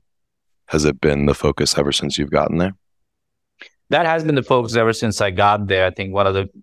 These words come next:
Speaker 2: big mandates for me was, you know, to pivot the business from the, you know, consumer only focus to consumer and business, and really build a muscle around, you know, marketing, um,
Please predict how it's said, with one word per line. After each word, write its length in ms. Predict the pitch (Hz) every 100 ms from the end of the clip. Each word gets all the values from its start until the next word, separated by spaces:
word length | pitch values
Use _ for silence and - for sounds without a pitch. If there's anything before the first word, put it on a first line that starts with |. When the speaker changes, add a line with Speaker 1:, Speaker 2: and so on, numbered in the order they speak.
| - -
Speaker 2:
big 180 | 104 98
mandates 480 | 95 95 101 95 -
for 160 | 92
me 340 | 90 95 101 98
was, 460 | 90 87 82 - - _ _ -
you 100 | 98
know, 120 | 90
to 120 | 82
pivot 380 | 80 110 101 95
the 60 | 90
business 400 | 90 87 90 87
from 240 | - 87
the, 320 | 87 87 90 - _ _ -
you 140 | 92
know, 180 | 87 78
consumer 720 | - 92 90 98 107 107 101
only 240 | 98 92
focus 440 | - 92 85 90 -
to 120 | 90
consumer 420 | 92 90 92 90
and 160 | 90 82
business, 420 | 90 90 87 -
and 120 | 90
really 200 | 95 92
build 320 | 82 92 95
a 100 | 92
muscle 400 | 90 87 - 87
around, 440 | 87 87 85 87 82 _ _ _ _ _
you 100 | 107
know, 180 | 90 85
marketing, 720 | 90 92 90 92 90 87 87 -
um, 500 | 92 85 82 82 82